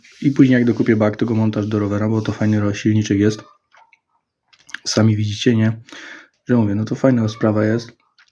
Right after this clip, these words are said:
Fajny motorek. Chciałoby się takim pojeździć, no bo to wiadomo, że tego nie ma. Silniczek fajnie się prezentuje. No może go wezmę jeszcze na myjnie i przemyję.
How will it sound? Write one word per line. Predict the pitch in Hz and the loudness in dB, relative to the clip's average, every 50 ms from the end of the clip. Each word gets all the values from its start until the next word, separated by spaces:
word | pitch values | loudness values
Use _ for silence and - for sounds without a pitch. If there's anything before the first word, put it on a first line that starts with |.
| _ _ - - - | _ _ -20 -12 -4
Fajny | - 117 120 117 113 | -2 0 2 2 2
motorek. | 110 104 98 - 98 101 101 107 107 - - _ _ _ _ _ _ _ _ _ _ _ _ _ - - _ - | 2 0 0 -2 -2 -2 -2 -4 -6 -12 -20 _ _ _ _ _ _ _ _ _ _ _ _ _ -20 -20 _ -8
Chciałoby | - - 117 110 110 110 | -2 2 4 4 4 2
się | 107 - - | 0 -2 -4
takim | - 104 - - 110 107 | -6 -6 -4 -2 -4 -2
pojeździć, | - 107 107 107 104 104 110 110 | 0 2 4 4 2 2 0 -2
no | 110 107 | -2 -2
bo | 101 101 | -4 -4
to | - 101 | -4 -4
wiadomo, | 104 101 104 104 101 98 | -4 -4 -2 -4 -4 -6
że | 98 | -6
tego | - 101 101 98 | -8 -6 -4 -4
nie | 98 101 101 | -2 -2 -2
ma. | 98 101 117 - - - _ _ _ _ _ _ - - - - - - - - - _ | -2 -2 -2 -6 -8 -20 _ _ _ _ _ _ -20 -20 -18 -18 -16 -16 -16 -20 -20 _
Silniczek | - - - 120 117 123 120 113 - 113 - | -4 2 4 4 6 6 4 2 0 -2 -2
fajnie | - 117 117 113 107 | 0 -2 0 -2 -2
się | - - | -4 -6
prezentuje. | 110 - 107 104 104 104 - 104 104 | -4 -4 -2 -2 -2 -2 -2 0 0
No | 117 120 | 2 2
może | 123 120 117 120 | 2 2 2 2
go | 117 110 | 2 2
wezmę | 107 110 107 110 110 104 | 0 0 0 0 0 -2
jeszcze | 101 - - 107 | -2 -4 -4 -4
na | 104 101 | -2 -2
myjnie | 104 107 104 101 101 107 110 113 - _ _ _ _ _ _ _ _ _ _ _ _ _ _ _ _ _ _ _ _ _ _ - _ _ _ _ _ _ - - - _ _ _ - - - - - - - - - - - - - _ _ _ _ - | -2 -2 -2 -2 -2 -4 -6 -8 -12 _ _ _ _ _ _ _ _ _ _ _ _ _ _ _ _ _ _ _ _ _ _ -20 _ _ _ _ _ _ -20 -20 -20 _ _ _ -20 -18 -18 -16 -18 -18 -18 -16 -14 -14 -14 -14 -16 _ _ _ _ -12
i | |
przemyję. | - - - - 110 110 107 107 104 104 | -8 -4 0 2 2 4 2 2 0 -2